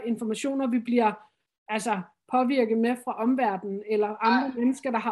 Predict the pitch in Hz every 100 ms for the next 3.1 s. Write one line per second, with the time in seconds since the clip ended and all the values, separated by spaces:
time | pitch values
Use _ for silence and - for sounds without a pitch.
0 | - 240 247 254 220 226 247 220 208 240
1 | 262 240 302 302 330 320 285 - _ _
2 | _ _ 302 262 302 294 254 262 311 311
3 | -